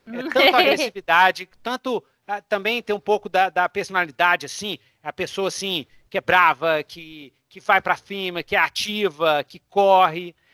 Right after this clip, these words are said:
Speaker 2: né? É, também as habilidades físicas, né? A, a po-, é, é um, o, esses, os atributos,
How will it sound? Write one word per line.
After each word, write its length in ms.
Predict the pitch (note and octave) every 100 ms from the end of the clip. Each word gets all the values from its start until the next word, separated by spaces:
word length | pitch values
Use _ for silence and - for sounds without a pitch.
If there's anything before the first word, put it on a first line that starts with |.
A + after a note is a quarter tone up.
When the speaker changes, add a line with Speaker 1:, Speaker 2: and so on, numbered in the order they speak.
| _
Speaker 2:
né? 360 | D3 E3 F3+ F3 _ _
É, 380 | - E3+ F3+ F#3
também 420 | - G3 F3 G3+
as 80 | G#3
habilidades 560 | F#3 F3+ F3+ F3 F3 -
físicas, 800 | G3+ G#3+ G3+ - G3 F#3 - - _ _
né? 300 | D3 E3+ F#3+
A, 260 | D#3+ E3 E3+
a 40 |
po-, 240 | - A#3+ C4+
é, 420 | G#3+ G#3+ G3+ D#3+ _ _ _
é 100 | G3+
um, 320 | A#3+ C4 A#3 G3
o, 260 | F#3+ G3 -
esses, 340 | G3+ A3 - A#3+
os 160 | F#3+
atributos, 880 | G3+ - G3+ D#3+ B3 C4 E3 C3+ -